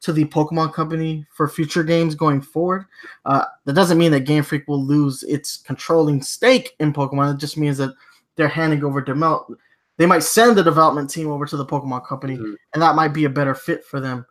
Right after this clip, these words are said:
Speaker 1: uh, seeing as how, like, the majority of, like, the older staff wants to do newer things, uh,
Speaker 2: Mm-hmm.
Speaker 1: in, in game development. So I think that's the way we're gonna move for that. We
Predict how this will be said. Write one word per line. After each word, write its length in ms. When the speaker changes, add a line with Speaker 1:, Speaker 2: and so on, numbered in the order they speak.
Speaker 1:
uh, 360
seeing 300
as 120
how, 220
like, 180
the 80
majority 680
of, 220
like, 240
the 180
older 200
staff 360
wants 220
to 180
do 400
newer 320
things, 640
uh, 180
Speaker 2:
Mm-hmm. 100
Speaker 1:
in, 240
in 160
game 200
development. 420
So 300
I 80
think 240
that's 160
the 80
way 180
we're 140
gonna 180
move 240
for 140
that. 280
We 220